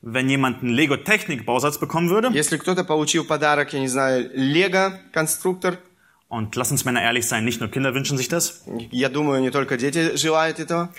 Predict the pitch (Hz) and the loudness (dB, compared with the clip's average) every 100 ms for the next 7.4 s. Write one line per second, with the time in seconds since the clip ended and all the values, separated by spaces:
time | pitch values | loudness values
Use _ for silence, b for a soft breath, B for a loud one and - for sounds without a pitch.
0 | B 165 147 180 254 208 202 180 185 170 | B 0 2 4 4 4 4 4 4 4
1 | 151 139 135 131 127 - 98 92 - 117 | 2 2 2 2 0 0 -2 -4 -10 -2
2 | 131 127 127 143 185 185 170 175 170 160 | 0 0 0 0 2 2 2 2 2 2
3 | 156 156 151 202 180 147 151 143 131 139 | 2 0 0 0 0 0 0 0 -2 -4
4 | 131 - 120 - 151 131 95 - - 139 | -4 -2 -4 -2 0 0 -2 -10 -2 0
5 | 135 143 143 135 151 120 104 90 - - | 2 2 2 2 4 2 0 -8 -14 -8
6 | 143 143 143 139 139 131 135 135 135 131 | -2 0 2 -2 -2 -4 0 0 0 0
7 | 175 170 - 113 | -2 -2 -4 -8